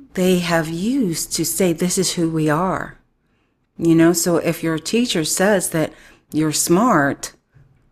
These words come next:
you're going to believe what that teacher said, that you're smart, and then you are going to show up to prove that that is true.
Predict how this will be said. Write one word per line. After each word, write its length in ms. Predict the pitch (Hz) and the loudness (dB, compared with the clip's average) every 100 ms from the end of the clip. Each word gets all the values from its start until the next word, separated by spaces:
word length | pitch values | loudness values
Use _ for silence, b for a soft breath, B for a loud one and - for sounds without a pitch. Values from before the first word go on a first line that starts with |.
| _ | _
you're 320 | - 165 175 | -4 0 0
going 280 | 175 180 175 | 2 4 4
to 140 | 170 175 | 0 -2
believe 500 | 175 185 285 226 - | 0 2 4 4 2
what 220 | 147 294 | 0 0
that 200 | 156 - | -6 -4
teacher 300 | 190 190 190 | -6 -4 -6
said, 300 | - 247 - | -4 -4 -4
that 180 | 156 - | -8 -6
you're 160 | 180 | -8
smart, 400 | 185 240 240 196 | -4 -2 0 -2
and 160 | 160 170 | -2 0
then 160 | 185 185 | 2 2
you 140 | 214 | 2
are 80 | 190 | 0
going 280 | 165 175 165 | 0 0 0
to 120 | 160 | -2
show 440 | - - 202 180 - | -6 -2 0 -2 -2
up 380 | 262 247 147 - _ b b b b b - | -2 0 0 -4 _ b b b b b -2
to 100 | 196 | -2
prove 460 | - - 311 - | -2 2 4 4
that 160 | 160 - | -2 -2
that 180 | 160 156 | 0 0
is 160 | 170 | -2
true. 420 | - - 294 208 | -4 -2 -2 -2